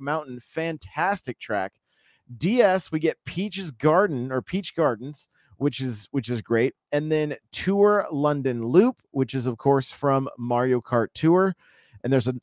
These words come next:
c-, pretty cool fog. And then we're getting Merry Mountain for this, uh, this holiday season. I, I'm, <sighs> I'm torn a little bit on, on Merry Mountain. It's great that we, that we get a, a holiday track,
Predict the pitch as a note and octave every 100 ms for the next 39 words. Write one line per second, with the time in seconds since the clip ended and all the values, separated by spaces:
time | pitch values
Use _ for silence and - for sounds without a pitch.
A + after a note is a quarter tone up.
0 | - D3 F3 D#3+ - D3+ A#2 - D#3 E3
1 | E3 D3 E3 D3+ D3 C#3+ E3 E3 A2+ B2+
2 | C#3 D#3+ E3 D3+ C3+ D3+ C#3+ B2+ A#2+ -
3 | A2+ B2 A#2 - B2 A2 D#2 C3 - B2
4 | B2+ A#2 G#2+ G2+ - B2+ G#2+ F2+ _ _
5 | _ _ _ _ _ E3+ _ - F3 G3
6 | G3 F3+ _ _ _ _ D#3 - - -
7 | - E3 - D3+ G3+ A3 A3 G#3 G#3+ G#3
8 | F3 F3 F3 F3 E3 E3 E3+ E3 E3 F3
9 | - D3 - A#2 B2+ D3 E3+ F#3 C#3 D3
10 | B2 C3+ C3 B2+ A2+ _ _ _ C3+ B2+
11 | A#2 F#2+ B2+ C3 _ _ B2+ A2 G#2+ G#2
12 | A2+ A2+ C3 B2+ B2+ B2 B2+ B2+ D3+ _